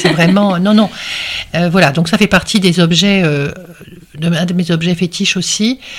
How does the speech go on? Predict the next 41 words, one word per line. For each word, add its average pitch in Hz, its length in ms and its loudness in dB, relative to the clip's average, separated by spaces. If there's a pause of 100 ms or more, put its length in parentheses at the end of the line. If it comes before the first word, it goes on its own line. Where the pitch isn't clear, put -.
(400)
Et, 185 260 4
euh, 160 220 4
je 165 100 0
trouve 180 300 -4
que, - 100 0
et 175 260 2
Constantin 214 540 2
Greschick, 208 480 2
ça 214 220 2
vous, 214 360 0
euh, 190 280 4 (1000)
euh, 135 220 -6
vraiment 214 600 4 (600)
designer 190 600 6
industriel, 165 640 0
je 208 140 -2
le 160 40 0
connais 135 240 -2
pas, 143 360 -4
j'ai - 140 -6
jamais 147 200 -2
rencontré, 143 600 -4
mais, 165 280 2
euh, 151 100 -2 (500)
je - 80 -8
serais 156 120 -4
ravie 147 180 -2
de 151 100 -2
le 147 220 -4
rencontrer 156 400 -4
d'ailleurs. 175 260 2
Mais 196 180 4 (340)
je - 60 -8
veux 190 100 0
dire, 220 100 4
c'est, 170 340 -2 (400)
voilà, 160 160 2
c'est - 100 -10
quelqu'un 175 320 0
qui 160 180 -10
est, 127 140 -10